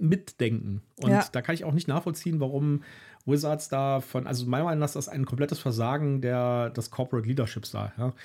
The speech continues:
Speaker 1: Weil es gibt ja so üblicherweise so Compliance-Leute da bei solchen Firmen und sowas, ja, die da irgendwie sitzen und sagen, ähm, „Pass mal auf, so-, so-, so-, solche Sachen machen wir, solche Sachen machen wir nicht, ja.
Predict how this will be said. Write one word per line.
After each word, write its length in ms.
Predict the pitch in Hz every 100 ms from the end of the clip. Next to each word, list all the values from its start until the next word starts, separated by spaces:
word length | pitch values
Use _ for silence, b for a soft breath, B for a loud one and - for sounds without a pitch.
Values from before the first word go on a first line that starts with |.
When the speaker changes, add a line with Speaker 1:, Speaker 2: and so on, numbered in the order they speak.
| B B -
Speaker 1:
Weil 80 |
es 80 | 110
gibt 140 | 156 135
ja 100 | 123
so 80 |
üblicherweise 460 | 135 127 120 117 127
so 60 | 113
Compliance-Leute 840 | 110 - 156 147 143 127 127 131
da 140 | 123 120
bei 160 | 117
solchen 280 | 117 113 120
Firmen 360 | - 117 117 113
und 80 |
sowas, 300 | 113 117 110
ja, 220 | 113 110 113 B B -
die 60 | 113
da 100 | 110
irgendwie 220 | 113 113
sitzen 260 | 123 - 120
und 120 | 110
sagen, 360 | 110 110 110 107
ähm, 580 | 110 110 107 107 - - _ -
„Pass 100 | 107
mal 80 | 113
auf, 120 | 113
so-, 100 | 117
so-, 240 | 110 117
so-, 680 | 113 127 131 143 120 117 123 113 110 -
solche 220 | 127 143
Sachen 240 | 131 131 120
machen 200 | 147 185
wir, 180 | 196 165
solche 240 | 135 135
Sachen 240 | 123 131
machen 220 | 123 127 117
wir 80 |
nicht, 280 | 117 113 - 101
ja. 180 | 135